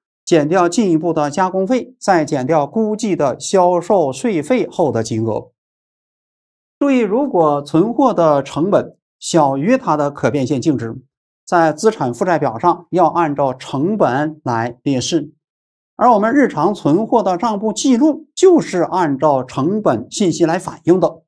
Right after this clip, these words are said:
因此这种情况下就没有特殊的处理。但是呢，如果期末存货的成本高于它的可变现净值，就意味着什么？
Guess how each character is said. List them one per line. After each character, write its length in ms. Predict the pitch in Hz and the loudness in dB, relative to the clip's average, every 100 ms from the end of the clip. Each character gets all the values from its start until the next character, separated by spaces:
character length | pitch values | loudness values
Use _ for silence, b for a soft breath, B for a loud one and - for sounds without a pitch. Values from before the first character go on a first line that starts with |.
| _ _ _ _ - | _ _ _ _ -4
因 180 | 196 214 | -2 0
此 160 | 151 | -2
这 140 | 156 175 | 0 0
种 160 | 135 | 0
情 160 | - 143 | -2 2
况 160 | 165 | 2
下 220 | 156 156 - | 2 -2 -2
就 160 | 175 131 | 0 0
没 160 | 135 | 0
有 160 | 147 107 | 0 -2
特 200 | - 156 | -2 -2
殊 140 | - 113 | 0 -2
的 80 | |
处 140 | 107 113 | -2 -4
理。 160 | 107 _ _ _ _ - | -6 _ _ _ _ -2
但 160 | 160 | 0
是 180 | 156 185 | 0 -2
呢， 140 | 190 196 _ _ _ _ _ _ _ _ _ | -4 -6 _ _ _ _ _ _ _ _ _
如 260 | 180 269 254 | 0 2 2
果 160 | 170 | 0
期 220 | 156 247 233 | 0 -2 0
末 240 | 233 180 | 2 2
存 340 | 175 143 196 | 0 2 2
货 180 | 208 226 | 2 0
的 100 | 160 | 0
成 220 | 151 147 | -2 -2
本 280 | 175 123 - _ | 0 0 -4 _
高 340 | 226 226 226 | 2 4 4
于 200 | 156 151 | 0 -4
它 220 | 180 165 151 | -4 -2 0
的 160 | 147 | 0
可 240 | - - 123 | -2 -2 -2
变 220 | 165 143 | 0 0
现 240 | - 147 | 0 -2
净 200 | - 190 | 0 -2
值， 440 | 156 131 143 240 254 _ _ _ - | -2 -4 -4 -4 -8 _ _ _ -2
就 200 | - 156 | 0 2
意 140 | 170 | 0
味 120 | 135 123 | 0 0
着 120 | 120 | -2
什 120 | 110 | -6
么？ 180 | 110 | -10